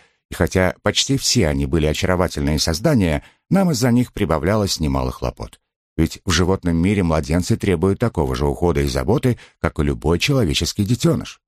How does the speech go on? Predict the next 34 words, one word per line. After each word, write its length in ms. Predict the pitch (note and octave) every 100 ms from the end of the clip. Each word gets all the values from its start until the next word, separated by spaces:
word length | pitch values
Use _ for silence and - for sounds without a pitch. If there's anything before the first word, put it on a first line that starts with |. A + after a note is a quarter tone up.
| _ _ _ _
Мы 160 | A2 A2
очень 300 | A2+ A2+ G2
привязались 580 | G#2 G2+ F2+ A2+ G2
ко 120 | - F2+
всей 220 | - F2+
этой 140 | F#2
мелюзге, 520 | F2+ F2 D#2 D2 A#1 - _ _
но 140 | G2+ G#2+
особенно 460 | G2+ - D#3 G#2
хороши 380 | F#2+ F2+ F2 F2+
были 220 | D#2 E2
и 40 | E2
в 80 | -
то 120 | F2
же 140 | E2+
время 260 | D2 F2 E2
больше 360 | C#2+ G2 -
всех 280 | G2 - D2
досаждали 500 | D2+ - E2+ F3+ D#3
нам 240 | G#2+ G2+ - - _
трое 280 | E3 F3+ F3+
малышей, 460 | E3+ E3+ - D2
которых 380 | C2 D2+ D#2 C#2+
мы 120 | D#2+
назвали 500 | D2+ C2 F2 C#3 C3+ - _
бандитами. 680 | C3+ E3 B2 - - G#1 - _ _ _ _ _
Это 180 | A#2+ A#2
были 220 | A2+ A2
детеныши 680 | E2+ F#2 G#2 G#2 - G2 F2+ - _
кузиманзы, 880 | G#2 F#2 G#2 A2 G2+ D2+ C#2+ B1+ A1 _ _
одной 380 | G2 E2+ F#2+ F#2
из 200 | F2 -
вивер, 520 | G#2 A2 A2 C3+ F#2
довольно 520 | D#2 D#2+ D2+ D2+ D#2+